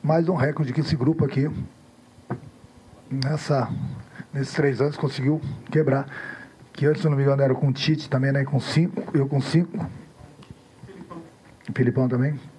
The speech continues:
Então tá, agora com seis. Então, pra quem não sabe, você tem que anotar isso aí, escrever, perguntar. Isso aí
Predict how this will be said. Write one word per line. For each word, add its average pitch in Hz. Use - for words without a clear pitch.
Então 135
tá, 117
agora 131
com 156
seis. 165
Então, 220
pra 208
quem 202
não 196
sabe, 180
você -
tem 202
que 220
anotar 202
isso 175
aí, 170
escrever, 156
perguntar. 147
Isso -
aí 175